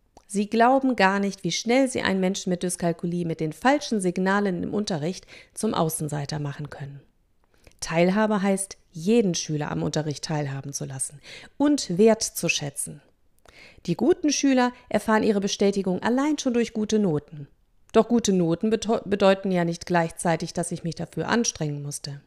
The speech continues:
Mein Selbstbild ist im Übrigen weitestgehend von meinen Erfahrungen abhängig, die ich in sozialen Kontexten mache. Und zu diesen zählt natürlich nicht nur die Schule, aber auch.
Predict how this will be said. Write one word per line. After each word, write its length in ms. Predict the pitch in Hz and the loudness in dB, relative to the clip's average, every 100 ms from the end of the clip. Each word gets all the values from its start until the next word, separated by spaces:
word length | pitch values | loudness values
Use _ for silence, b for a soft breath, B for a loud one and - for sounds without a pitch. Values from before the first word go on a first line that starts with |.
| b | b
Mein 180 | - 214 | 4 6
Selbstbild 600 | 220 294 - - 254 254 b b - | 10 8 6 4 4 4 b b -4
ist 160 | 190 | 0
im 100 | 226 | 2
Übrigen 420 | 240 214 202 202 | 2 4 4 4
weitestgehend 640 | 208 269 277 240 233 220 214 | 4 2 4 2 6 4 6
von 140 | 202 | 2
meinen 220 | 190 185 | 4 4
Erfahrungen 600 | 180 - 220 233 190 165 | 2 2 4 6 6 2
abhängig, 460 | 151 - 151 147 - | 0 -2 -2 -2 -2
die 100 | 175 | -2
ich 100 | 170 | 0
in 120 | 175 | 0
sozialen 420 | 170 - 180 175 | 0 4 4 6
Kontexten 560 | - 240 185 156 - 156 | 4 4 2 -4 -2 -2
mache. 280 | 139 147 143 _ _ B B B - | -2 -6 -12 _ _ B B B 0
Und 160 | 294 | 4
zu 120 | - | 6
diesen 300 | 202 175 202 | 6 6 4
zählt 260 | 220 247 226 | 6 6 6
natürlich 400 | 190 190 170 185 | 4 2 2 4
nicht 280 | 180 - - | 2 2 2
nur 320 | 190 208 185 | 6 8 8
die 120 | 160 | 6
Schule, 560 | - - 147 151 208 349 - _ _ - | 2 -2 0 4 6 4 -4 _ _ -12
aber 340 | 147 170 185 - | -6 -4 -4 -2
auch. 420 | 151 135 - - | -4 -4 -12 -20